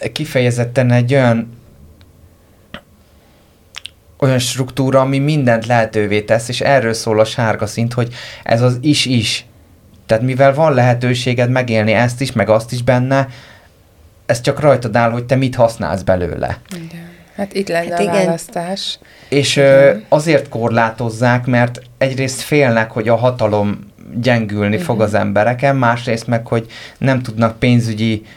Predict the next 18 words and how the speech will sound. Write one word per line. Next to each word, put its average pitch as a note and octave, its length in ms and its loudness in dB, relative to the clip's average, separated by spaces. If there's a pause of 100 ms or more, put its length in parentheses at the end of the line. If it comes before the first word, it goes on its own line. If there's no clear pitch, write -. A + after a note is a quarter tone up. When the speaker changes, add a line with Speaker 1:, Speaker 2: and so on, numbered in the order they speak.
(500)
Speaker 1:
ö, G#2 320 2
kontroll B2 500 2
gyakorolni, C3 840 0 (1600)
sem C3+ 260 0
az A#2 140 2
embereken, B2 500 2
sem B2 220 0
a G#2+ 100 0
pénzen, B2+ 720 0 (1160)
és - 180 -4
innentől B2+ 500 0
kezdve, B2+ 560 2 (880)
ö, A#2 340 6 (300)
identifik-, B2+ 880 -2
identitásválságba B2 2250 -2
kerülnek A2 580 0
a A#2 60 -2
pénzintézetek. F#2+ 1400 -2